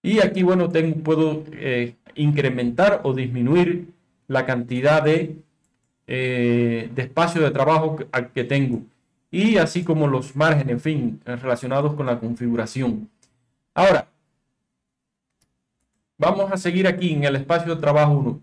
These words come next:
Digamos que yo quiero agregar algunos elementos a este sistema, a este panel, ¿no? Yo le voy a agregar, por ejemplo, el panel uno. También lo puedo hacer, hacer para el panel dos.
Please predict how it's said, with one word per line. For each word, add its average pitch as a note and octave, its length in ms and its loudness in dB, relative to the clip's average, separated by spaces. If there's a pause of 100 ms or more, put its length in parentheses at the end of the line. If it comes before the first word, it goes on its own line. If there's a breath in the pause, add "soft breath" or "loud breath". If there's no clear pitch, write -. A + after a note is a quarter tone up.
(100)
Digamos F#3+ 380 2
que F3+ 100 -2
yo F3 160 0
quiero G3 400 0 (320)
agregar C3+ 680 0 (600)
algunos E3 440 0
elementos D#3 640 0
a C#3+ 140 0
este D3 240 -6
sistema, C#3+ 720 -2
a C3 140 0
este D3+ 180 0
panel, C3+ 340 0
¿no? G#3 180 -4 (400)
Yo C#3 140 0
le D3 100 4
voy C#3+ 120 4
a C#3 40 4
agregar, C3+ 600 2
por A#2+ 140 -2
ejemplo, C#3 300 -4
el A#2+ 80 -6
panel C3+ 300 -2
uno. F3+ 360 0 (340)
También C#3+ 320 0
lo D#3+ 160 2
puedo D3+ 220 4
hacer, D#3+ 400 -2
hacer D#3+ 400 -2
para B2 160 0
el A#2 100 -2
panel C#3 400 -2
dos. F#3+ 320 0